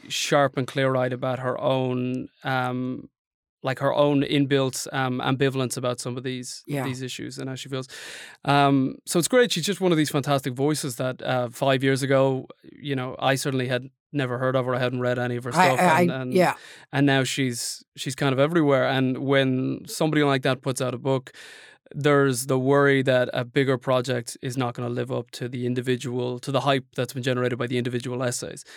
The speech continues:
Speaker 1: Um, this one does. Uh, it's, it's pretty exceptional, and it's, uh, it's, it's been selling. It's, it's been, you know, uh,
Speaker 2: Yeah.
Speaker 1: packing out bookstores around the country. So, um, I think it's just about starting to calm down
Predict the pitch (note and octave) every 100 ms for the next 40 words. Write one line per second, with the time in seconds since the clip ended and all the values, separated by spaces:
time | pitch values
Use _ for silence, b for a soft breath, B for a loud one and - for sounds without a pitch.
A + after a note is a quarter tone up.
0 | B B - C3 B2+ B2 B2 B2 _ _
1 | - E3+ - F#3+ F3 D#3 G3 - - -
2 | D3 C3+ C3 B2 C3 - - - C3+ -
3 | - - C#3 C3 A#2+ C#3+ B2+ - B2 B2
4 | B2+ B2 A#2+ A#2+ B B B B _ C3+
5 | C#3 - - - - - _ _ _ -
6 | B2+ B2 A#2+ A#2+ A#2+ G#2+ B2 - - _
7 | - - B2 - B2 C3+ C#3 C3+ B2+ C3
8 | - C3 - - A#2+ A#2+ B2 - B2+ A#2+
9 | A#2+ - B2+ D3 G3+ G#3 - - D3 C3
10 | C3 B2 A#2 C3 - C3+ C3 B2 B2 A#2+
11 | B2+ B2 C#3 C3 A#2+ C#3 C3 C3 B B
12 | B B - C3+ C3 B2 B2+ C3 C3+ D3
13 | - D3 C3+ - D3+ D#3 D3 D3 - D#3
14 | D#3 D3+ D3+ D3 D3+ D3+ D3+ D3+ D3